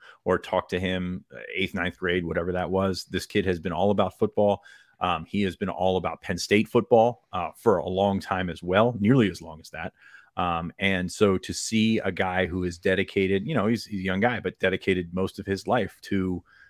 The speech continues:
being what he was expected to be, which was a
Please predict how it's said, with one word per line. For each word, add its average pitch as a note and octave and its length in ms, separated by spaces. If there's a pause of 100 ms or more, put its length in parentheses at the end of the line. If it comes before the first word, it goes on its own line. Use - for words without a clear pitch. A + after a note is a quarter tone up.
(360)
being A2 440
what F#2+ 200
he G#2+ 200
was F#2+ 200
expected F#2 480
to G2 100
be, A#2+ 240
which F2 220
was F2 120
a F2 220